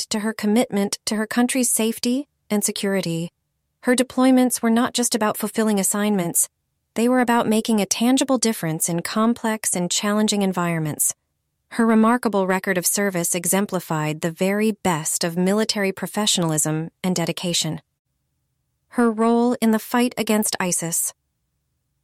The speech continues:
In November two thousand eighteen, Shannon Kent's deployment to Syria placed her at the forefront of the United States' efforts against isis, one of the most challenging and critical fronts in modern warfare.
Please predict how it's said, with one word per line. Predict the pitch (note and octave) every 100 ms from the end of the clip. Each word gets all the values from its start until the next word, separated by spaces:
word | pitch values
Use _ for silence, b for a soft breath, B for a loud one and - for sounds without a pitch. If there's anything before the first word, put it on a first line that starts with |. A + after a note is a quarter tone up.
| _ _ _ _ _ _ _ _ _
In | A3+ A3
November | A3 G#3+ B3+ C#4
two | C4 B3
thousand | A3+ G#3+ G#3
eighteen, | F#3+ F#3 F#3 E3 E3+ - _ _ -
Shannon | - A#3+ B3+ B3+ B3+
Kent's | - G#3 G#3+ -
deployment | G#3+ - G#3+ F#3 F3
to | -
Syria | G#3 - A3+ A3+ G3+ F#3
placed | - G#3 G#3+ -
her | G3
at | -
the |
forefront | F#3+ G#3+ F#3+ - E3+ E3 - - B B
of | G#3
the | G3
United | G3+ A3 B3+ B3+ A#3+
States' | - G#3 G#3+ -
efforts | G#3+ G#3 G3 F#3 -
against | G3 F#3+ F#3+ -
isis, | F#3+ G3+ - E3 - - B B B
one | - G3+ A3
of | A3+
the | G#3+
most | G3+ G3 -
challenging | - G3+ G#3 G3+ G3 F#3+
and | G3 F#3+
critical | - A3+ A#3 A3+
fronts | G#3+ A3+ F3+ - - -
in | G#3 G3
modern | F#3 G3 F#3+
warfare. | F3+ - E3+ D#3+ E3